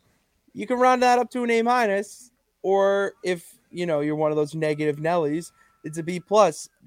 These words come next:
But why it's an eighty-nine and not a ninety?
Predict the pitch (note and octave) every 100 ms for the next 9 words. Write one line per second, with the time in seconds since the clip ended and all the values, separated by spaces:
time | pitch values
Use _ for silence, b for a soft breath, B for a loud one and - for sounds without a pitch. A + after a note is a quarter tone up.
0 | - - F3+ F3+ A#3+ C#4 B3+ A3 G3 E3
1 | - F3+ F#3+ F3+ E3 E3+ F3+ D3+ D#3 D#3+
2 | C#3 C3 C3+ D3+ F3 B3 D#4+